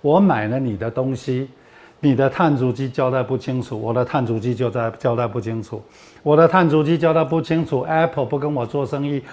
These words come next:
Walmart 不跟我做生意，纳斯达克不让我上市。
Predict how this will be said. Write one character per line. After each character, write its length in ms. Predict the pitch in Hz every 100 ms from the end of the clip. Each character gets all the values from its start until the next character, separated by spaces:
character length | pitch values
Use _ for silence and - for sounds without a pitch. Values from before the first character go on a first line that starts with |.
| -
Walmart 480 | 165 156 160 165 139
不 100 | 143
跟 160 | 135 143
我 140 | 123
做 200 | 135 139
生 200 | 123 143
意， 100 | 143
纳 220 | 139 151
斯 120 | 143
达 140 | 151 135
克 160 | 156
不 100 | 127
让 220 | 139 143 127
我 80 |
上 240 | 113 127 117
市。 160 | -